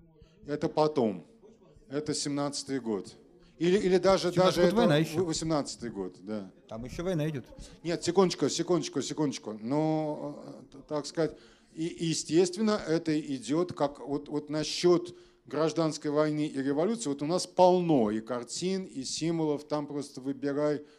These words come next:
Speaker 1: что брать, и разное время выносят разные тексты и разные картинки. Нет, нет, ну, с Маяковским осо-, задайте вопрос, я отвечу, да.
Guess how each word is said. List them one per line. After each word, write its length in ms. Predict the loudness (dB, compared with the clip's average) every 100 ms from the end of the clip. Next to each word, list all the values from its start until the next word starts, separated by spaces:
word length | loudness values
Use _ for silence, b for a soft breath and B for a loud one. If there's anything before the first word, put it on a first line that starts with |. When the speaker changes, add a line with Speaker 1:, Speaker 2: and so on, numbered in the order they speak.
| B
Speaker 1:
что 240 | -12 -8 -4
брать, 300 | 0 0 2
и 40 |
разное 360 | 2 0 0 -4
время 340 | -4 -4 -4
выносят 480 | -2 -2 -2 -4 -6
разные 380 | -4 -4 -6 -8
тексты 380 | -10 -10 -10 -6
и 40 |
разные 320 | -6 -6 -8
картинки. 520 | -8 -10 -12 -20 _ _ _ _ -20 -20 _ -20 _ -20 -20 _ _ _ b b b b b _ _ -6
Нет, 200 | -2 0
нет, 200 | -2 -4 -10
ну, 260 | -4 -2 0
с 80 |
Маяковским 560 | -2 0 -2 -2 -6 -8 -12
осо-, 480 | -4 -4 -2 -4 -2
задайте 460 | 2 6 8 6
вопрос, 380 | 2 0 -2 -4
я 100 | -4
отвечу, 480 | -4 -6 -8 -10 -14
да. 200 | -10 -10